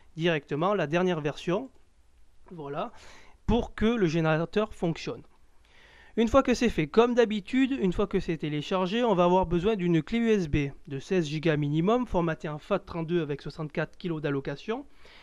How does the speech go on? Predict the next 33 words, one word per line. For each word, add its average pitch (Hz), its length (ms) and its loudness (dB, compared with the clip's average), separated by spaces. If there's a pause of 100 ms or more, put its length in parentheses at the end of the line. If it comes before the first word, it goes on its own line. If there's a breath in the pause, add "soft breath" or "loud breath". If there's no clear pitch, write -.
(320 loud breath)
Inutile 240 480 2
de 190 80 0
dépasser 180 440 2
trente-deux 185 540 0
gigas, 160 340 0
puisqu'au-delà, 180 580 -4
vous 185 140 -6
ne 160 80 -4
pourrez 151 240 -4
pas 196 200 -4
tout 170 140 -10
simplement 165 400 -8
formater 175 600 -10 (220 soft breath)
en 151 120 -6
fat 202 200 0
trente-deux. 170 520 -4 (260 loud breath)
Et 143 60 -12
c'est 151 120 -16
pour - 200 -12
ça 202 120 -4
que 165 120 -4
généralement, 151 500 -4
il 170 160 -6
y 156 80 -6
a 170 80 -4
ces 147 300 -8
genres 165 240 -4
de 147 80 -10
commentaires 147 680 -10 (400 soft breath)
dans, 196 380 0
euh, 151 240 -6
les 160 140 -2
vidéos 160 520 0